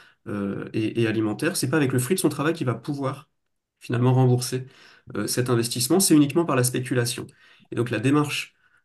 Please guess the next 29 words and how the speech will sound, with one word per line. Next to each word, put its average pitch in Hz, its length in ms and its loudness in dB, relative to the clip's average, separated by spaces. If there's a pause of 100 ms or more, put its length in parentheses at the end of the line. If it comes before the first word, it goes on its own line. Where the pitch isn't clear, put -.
(120)
euh, 101 340 -2 (220)
euh, 95 180 -6
bah, - 160 -12
par 107 140 -6
exemple, 120 160 -2
que, 104 100 -4
qu'é-, - 260 -6
qu'évoquait, 113 460 0
euh, 101 300 -2
Noémie, 107 500 2 (280)
effectivement, 120 400 -2
pour 123 120 0
beaucoup 143 220 4
d'agriculteurs, 127 600 2
c'est 139 320 -4
j'achète 104 360 -2
et 123 60 4
j'attends 131 280 2
que 156 120 -2
les 123 80 2
prix 123 200 0
montent, 143 340 -2 (420)
euh, 98 140 -2
pour 135 280 -4
espérer 120 340 0
à 147 80 2
ma 113 100 2
retraite 101 360 -4
pouvoir, 120 420 -4